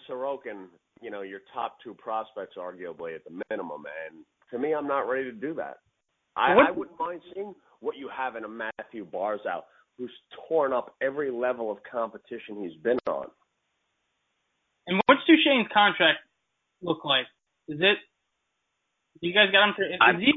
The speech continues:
Speaker 2: under contract for a few more years?
Speaker 1: I, I believe it's another year or two. I'm not sure on that.
Speaker 2: Okay,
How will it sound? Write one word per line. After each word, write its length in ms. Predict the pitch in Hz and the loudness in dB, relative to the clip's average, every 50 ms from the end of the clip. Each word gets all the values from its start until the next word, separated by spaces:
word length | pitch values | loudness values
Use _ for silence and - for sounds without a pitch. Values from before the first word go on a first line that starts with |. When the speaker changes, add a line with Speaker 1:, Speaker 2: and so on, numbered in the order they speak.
| 294 - - - | 2 -4 -8 -6
Speaker 2:
under 160 | 240 254 240 233 - | -6 -4 -4 0 2
contract 360 | 240 240 240 240 269 262 - | 2 4 4 4 2 2 2
for 80 | 226 202 | 0 -2
a 80 | - | 0
few 120 | - 220 220 | 0 -2 2
more 200 | 220 214 208 196 | 4 6 6 6
years? 260 | 202 214 226 254 254 - - _ _ _ _ _ _ _ _ _ _ _ _ _ _ _ _ - - | 6 6 6 6 4 0 -6 _ _ _ _ _ _ _ _ _ _ _ _ _ _ _ _ -6 -2
Speaker 1:
I, 240 | 117 110 107 110 | -2 0 0 0
I 60 | 113 117 | 0 0
believe 300 | 123 127 131 127 120 113 | -2 -2 -2 -2 -2 -4
it's 120 | 110 - - | -6 -8 -8
another 600 | 107 107 110 110 110 110 110 107 101 101 98 92 - | -6 -4 -2 -2 -2 0 0 0 0 -2 -4 -6 -10
year 320 | - 104 101 110 117 113 110 | -14 -14 -8 -4 -4 -2 -2
or 120 | 107 - - - - - | -4 -6 -8 -12 -8 -6
two. 120 | 98 95 | -4 -4
I'm 120 | 98 98 98 | -4 -4 -6
not 160 | 95 90 85 - - - | -6 -6 -8 -8 -10 -6
sure 160 | 101 90 87 | -6 -4 -4
on 220 | 82 80 80 80 80 | -4 -6 -6 -8 -10
that. 180 | 80 82 80 _ _ _ _ _ _ _ _ _ _ _ _ 147 | -10 -12 -12 _ _ _ _ _ _ _ _ _ _ _ _ -20
Speaker 2:
Okay, 260 | 131 - - 135 123 | -18 -12 -10 -10 -10